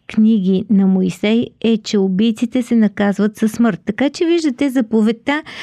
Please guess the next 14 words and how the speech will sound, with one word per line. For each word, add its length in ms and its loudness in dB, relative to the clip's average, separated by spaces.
която 320 0
ни 100 4
се 120 -4
струва 360 0
толкова 540 0
ясна, 600 2
може 320 2
да 60 0
се 220 -4
интерпретира, 1120 0
а, 400 2
в 340 2
нейната 480 2
дълбочина 920 0